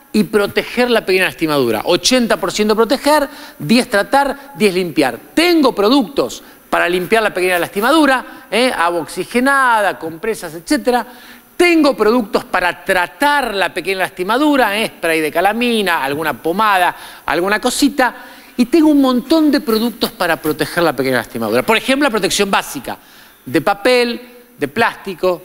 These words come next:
que todos conocen, pero también tengo, eh, protección porosa. ¿Por qué? Y bueno, porque la gente siente que la piel tiene que respirar, que yo no sé, bueno, la piel respira, nada, está porosa.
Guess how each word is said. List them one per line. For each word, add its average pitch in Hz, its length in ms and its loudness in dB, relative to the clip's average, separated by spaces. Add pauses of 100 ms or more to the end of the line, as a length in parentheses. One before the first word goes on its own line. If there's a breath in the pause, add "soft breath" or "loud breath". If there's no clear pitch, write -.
que 127 100 -6
todos 139 200 -2
conocen, 208 500 0 (320 loud breath)
pero 320 220 2
también 269 400 4
tengo, 247 480 2
eh, 156 100 -2
protección 190 560 0
porosa. 240 500 0
¿Por 277 220 -2
qué? 247 80 2
Y 247 60 4
bueno, 254 200 4
porque 190 180 0
la 185 80 4
gente 233 300 -2
siente 220 340 2
que 185 60 0
la 170 140 2
piel 196 160 2
tiene 190 180 -2
que 175 100 0
respirar, 202 580 0 (260 loud breath)
que 175 80 -6
yo 135 100 -2
no 147 60 -2
sé, 202 200 2
bueno, 190 260 2 (180 loud breath)
la - 100 -2
piel 165 160 2
respira, 156 480 0 (100)
nada, 104 280 -2
está - 220 -2 (220 loud breath)
porosa. 196 520 0